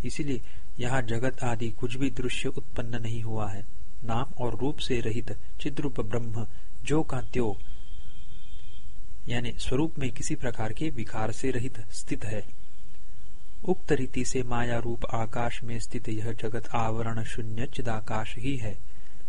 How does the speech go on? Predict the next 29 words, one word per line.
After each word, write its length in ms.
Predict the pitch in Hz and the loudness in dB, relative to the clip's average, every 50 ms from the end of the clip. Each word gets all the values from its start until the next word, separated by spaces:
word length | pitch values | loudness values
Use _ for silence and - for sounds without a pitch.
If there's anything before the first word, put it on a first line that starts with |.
| - - - 120 | 0 0 0 0
यह 120 | 117 120 | 0 0
चित्त 260 | 117 - 151 143 - | 0 0 0 0 0
से 260 | - - - 117 127 - - - - - - - | 0 0 0 0 0 0 0 0 0 0 0 0
अणुमात्र 560 | 135 139 151 147 139 135 127 - - - 123 | 0 0 0 0 0 0 0 0 0 0 0
भाग 300 | 113 104 110 110 110 104 | 0 0 0 0 0 0
का 200 | 110 107 - 117 | 0 0 0 -2
और 300 | 120 151 170 156 123 120 | -2 -2 -2 0 0 0
अणुमात्र 600 | 123 123 131 147 156 147 139 123 117 - - 113 | 0 0 0 0 0 0 0 0 0 0 0 0
परिणा-, 520 | 110 - 113 107 104 104 110 113 - - - | 0 0 0 0 0 0 -2 -2 -2 0 0
परिमाण 560 | - 117 107 113 110 110 107 107 110 107 107 | 0 0 0 0 0 0 0 0 0 0 0
का 240 | - - 117 135 - - - - - - - - - | 0 0 0 0 0 0 0 0 0 0 0 0 0
पूरक 560 | 156 156 156 147 139 - - - - - - | 0 0 0 0 0 0 0 0 0 0 0
नहीं 260 | 120 123 143 151 139 | 0 0 0 0 0
है। 300 | 113 104 98 - - - - - - - - - - - - - - - - - - - - - - - - - - - - - - | 0 0 0 0 0 0 0 0 0 0 0 0 0 0 0 0 0 0 0 0 0 0 0 0 0 0 0 0 0 0 0 0 0
भाव 260 | 113 107 127 139 135 139 | 2 0 0 0 2 2
यह 240 | 139 143 151 139 | 2 0 0 0
कि 200 | 123 117 - 143 | 0 0 0 0
परिच्छिन्न 640 | 139 - 135 131 156 - - - 175 156 151 147 143 127 | 0 0 0 0 0 0 0 0 0 0 0 0 0 0
जगत 340 | 120 123 117 117 113 110 | 0 0 0 0 0 0
का 260 | - - 127 120 107 - - - - - - | 0 0 -2 -2 0 0 0 0 0 0 0
चित्त 200 | - 185 - - | 0 0 0 0
से 180 | - - - | 0 0 0
अभेद 360 | - - 120 110 104 107 110 110 | -2 0 0 0 0 0 0 0
मानो 420 | 107 110 110 120 127 135 117 110 - - - - - | 0 0 0 0 0 0 0 0 0 0 0 0 0
तो 60 | 147 | 0
चित्त 300 | - - - 180 165 - | 0 0 0 0 0 0
की 180 | - - 135 123 | 0 0 0 0
भी 220 | 117 120 113 104 - - - - - - | 0 0 0 0 0 0 0 0 0 0
परिच्छिन्न, 720 | - 123 127 131 127 - - - 160 147 143 131 123 117 | 2 2 2 2 0 0 0 0 0 0 0 0 0 0